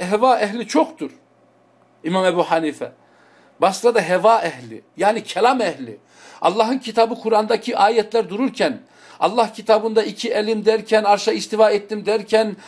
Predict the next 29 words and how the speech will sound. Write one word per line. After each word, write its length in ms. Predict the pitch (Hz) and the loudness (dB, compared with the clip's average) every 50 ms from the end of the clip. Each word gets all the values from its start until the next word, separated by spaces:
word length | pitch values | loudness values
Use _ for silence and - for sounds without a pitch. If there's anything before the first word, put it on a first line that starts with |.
| - - - _ - | -20 -20 -16 _ -2
Resulullah 340 | 170 185 175 - 214 240 226 | -2 -2 -2 0 2 2 2
Aleyhisselatü 420 | 220 220 214 202 214 214 214 214 214 | 4 4 2 0 0 -2 0 0 -2
Vesselam 200 | 202 220 202 190 | -2 -2 0 0
hadislerinde 640 | 208 202 220 202 - 214 220 214 214 208 214 214 | 0 0 -2 -6 -4 -2 -2 -2 0 2 2 2
Rabbimizin 560 | 202 208 196 185 214 214 214 202 190 214 214 214 | 4 2 0 0 -2 -4 -4 -4 -4 -4 -4 -4
nüzulu 300 | 220 196 202 220 214 220 | -4 -4 -4 0 4 6
olsun 320 | 226 220 214 - 220 208 | 6 6 4 2 -8 -4
diğer 160 | 190 214 214 208 | 0 2 2 2
sıfatlarını 560 | 208 - 190 - 214 214 214 220 214 214 196 | 0 -4 -2 -2 0 0 2 0 0 4 4
verirken 360 | 214 240 233 208 214 208 185 | 4 4 4 0 -4 -2 0
bunları 380 | 240 254 262 226 226 226 220 190 | 0 0 2 4 4 4 4 2
bırakıp 480 | 226 226 220 220 294 359 - - - | 2 0 0 -2 -4 -8 -8 -6 -2
da 280 | 220 208 220 254 269 262 _ _ - - - - - - - | 2 2 2 2 -2 -6 _ _ -20 -20 -20 -20 -6 0 2
böyle 180 | 226 269 254 | 2 2 2
hevalarıyla, 880 | 190 202 240 233 240 254 254 254 247 247 247 262 302 294 269 226 202 - | 2 2 2 4 4 4 4 4 4 2 2 2 0 2 2 2 2 2
akıllarıyla 640 | 208 220 214 - 240 233 220 233 240 285 302 294 262 | 0 -2 -2 -6 -6 -2 0 0 0 2 2 4 4
onları 280 | 247 240 240 240 240 220 | 4 4 4 2 2 2
algılamak, 560 | 220 220 214 220 220 226 247 294 262 262 - | 2 0 0 0 0 0 2 0 0 -2 -2
onlara 240 | 220 220 240 226 226 | -2 0 0 0 0
teslim 320 | 220 208 208 - 220 233 | -4 -8 -8 -6 -6 -6
olmak 280 | 233 233 240 214 - 220 | -2 0 0 -2 0 -2
yerine 160 | 214 202 208 | -4 -2 0
yorumlamak 440 | 202 202 220 226 220 233 254 269 247 - - _ - - - - | 0 2 2 2 0 0 -2 -2 -2 -4 -20 _ -20 -20 -16 -8
peşine 300 | - 202 196 - 226 233 | -8 -6 -4 0 0 0
gidenler 520 | 208 185 190 208 208 208 214 247 262 254 - | 0 0 0 0 0 0 2 2 2 0 0
çoktur 500 | - 339 370 - - - 262 247 202 175 | -2 -4 -4 -4 -6 -8 -10 -10 -8 -4
diyor 160 | 180 170 160 | -4 0 0
Ebu 240 | 151 143 143 139 147 | 0 -2 -2 -8 -8
Hanife. 400 | 139 131 123 120 117 117 101 | -8 -10 -10 -10 -12 -14 -16